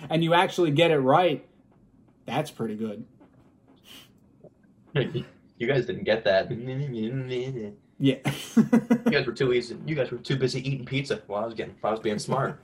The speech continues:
Speaker 1: <laughs> Unin-, yes, unintentionally smart is what I would call it.
Speaker 2: That's the best kind of smart.
Speaker 1: Yeah, that's true. And I, I think Jeopardy is definitely a lot more of a, um,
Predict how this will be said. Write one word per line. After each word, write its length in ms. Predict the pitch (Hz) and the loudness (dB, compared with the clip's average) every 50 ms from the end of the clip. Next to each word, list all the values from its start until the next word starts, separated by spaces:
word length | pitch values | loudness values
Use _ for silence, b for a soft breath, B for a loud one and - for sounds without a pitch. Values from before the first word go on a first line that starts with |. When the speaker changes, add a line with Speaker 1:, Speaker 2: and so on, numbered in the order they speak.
| - - | -20 -14
Speaker 1:
<laughs> 100 | - - | -8 -8
Unin-, 1600 | 220 - - - 175 - - - - 208 190 196 220 226 - - - 147 208 226 202 143 - - 180 185 208 220 214 190 190 | -8 -8 -6 -10 -12 -8 -4 -2 -2 -2 -2 -2 -4 -4 -4 -6 -10 -8 -8 -8 -8 -8 -2 4 4 6 6 6 2 2 2
yes, 300 | 175 165 160 147 143 - - | 4 6 6 6 4 2 0
unintentionally 760 | - 156 165 190 190 151 180 175 170 139 - 160 156 139 139 131 | 2 4 4 4 4 4 4 2 2 2 0 0 2 4 4 4
smart 500 | - - - 151 139 120 107 113 - - | 2 0 2 4 4 4 4 2 2 4
is 200 | 135 151 123 127 | 4 4 6 6
what 180 | 147 165 131 | 6 6 8
I 100 | 120 120 123 | 6 6 4
would 200 | 127 127 131 - | 4 2 0 2
call 220 | - 147 135 - | 2 2 2 4
it. 180 | 127 120 - - - - _ _ _ _ _ _ _ _ - | 2 2 0 -2 -14 -20 _ _ _ _ _ _ _ _ -4
Speaker 2:
That's 140 | 98 101 - | -4 -4 -2
the 80 | 90 | 0
best 160 | 104 98 - | 0 0 2
kind 160 | - 107 104 95 | 2 0 0 0
of 60 | 90 | -2
smart. 320 | - 92 87 82 78 - _ _ _ - | -2 -2 -2 -2 -2 -4 _ _ _ -6
Speaker 1:
Yeah, 300 | - 120 123 127 123 120 | -2 0 2 2 2 2
that's 160 | 123 123 - | 0 -2 -4
true. 180 | - - 98 - - - - - - _ _ _ _ _ _ - 175 147 B B B B B B B B _ _ - - _ _ _ - | -6 -8 -10 -10 -10 -12 -18 -20 -20 _ _ _ _ _ _ -12 -12 -12 B B B B B B B B _ _ -20 -20 _ _ _ 2
And 120 | 202 214 | 4 6
I, 220 | 233 233 233 - 226 | 6 6 6 6 4
I 40 | 220 | 4
think 360 | 220 - 311 311 294 - - - 170 160 151 147 139 131 | 4 4 4 4 4 4 0 -2 -4 -4 -2 -2 -4 -2
Jeopardy 760 | - - 180 175 165 - 165 147 143 139 131 127 127 131 - - - | 4 6 6 6 6 6 4 4 4 4 4 4 2 0 -2 -4 -2
is 240 | 160 143 135 131 - | 0 0 0 -2 -4
definitely 400 | - - 170 175 170 196 208 196 | 0 4 4 4 4 4 2 4
a 100 | 156 139 | 4 4
lot 480 | 135 131 131 131 135 139 131 - 139 | 4 6 4 4 4 2 2 0 2
more 240 | 139 135 135 135 135 | 4 4 6 6 4
of 120 | 131 120 | 4 2
a, 180 | 123 123 123 120 | 2 0 0 0
um, 380 | 117 113 110 110 110 110 110 | 0 -2 -2 -2 -4 -4 -4